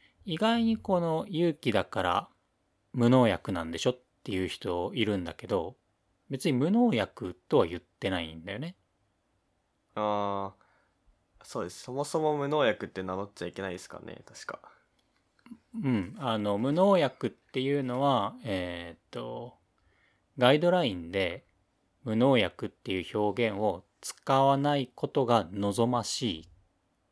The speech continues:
Speaker 1: て言われてんだよね。で、これはあの、有機のガイドラインではなくて、特別栽培のガイドラインに載っている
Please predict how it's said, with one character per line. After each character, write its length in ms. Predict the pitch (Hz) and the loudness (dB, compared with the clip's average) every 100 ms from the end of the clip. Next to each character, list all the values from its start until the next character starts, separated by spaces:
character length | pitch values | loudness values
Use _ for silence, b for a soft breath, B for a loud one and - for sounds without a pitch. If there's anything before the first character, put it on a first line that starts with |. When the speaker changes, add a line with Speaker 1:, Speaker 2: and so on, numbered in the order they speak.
| _ | _
Speaker 1:
て 180 | - 151 | 0 0
言 200 | 160 110 | 0 -2
わ 80 | 92 | -2
れ 80 | 85 | -4
て 140 | 95 | -8
ん 80 | 82 | -10
だ 80 | 82 | -12
よ 60 | |
ね。 160 | 104 165 _ _ B B B B B - _ | -12 -12 _ _ B B B B B -20 _
で、 100 | 156 | -6
こ 140 | - 175 | 0 4
れ 100 | 180 | 6
は 260 | 175 170 | 4 4
あ 80 | 131 | 2
の、 420 | 120 110 110 117 - _ _ | 2 2 0 -4 -10 _ _
有 280 | 156 190 208 | 0 2 2
機 240 | - 117 | 0 -2
の 280 | 101 113 92 101 | 2 4 2 0
ガ 160 | 101 | 0
イ 60 | 98 | 2
ド 100 | 98 | 0
ラ 100 | 95 | 0
イ 60 | |
ン 40 | 85 | -4
で 60 | |
は 80 | 82 | -8
な 140 | 87 87 | -8 -10
く 100 | - | -10
て、 260 | - 87 | -6 -6
特 240 | - - 160 | -4 -2 -2
別 160 | 180 | -2
栽 220 | - 208 | 0 -2
培 160 | 131 92 | 0 -4
の 120 | 90 | -6
ガ 160 | 90 90 | -2 -2
イ 60 | 92 | -2
ド 100 | 98 | -2
ラ 140 | 92 | -4
イ 60 | 82 | -6
ン 60 | |
に 120 | 82 | -10
載 100 | 85 | -14
っ 20 | 82 | -16
て 240 | _ 104 | _ -8
い 100 | 85 | -6
る 240 | 87 92 | -8 -12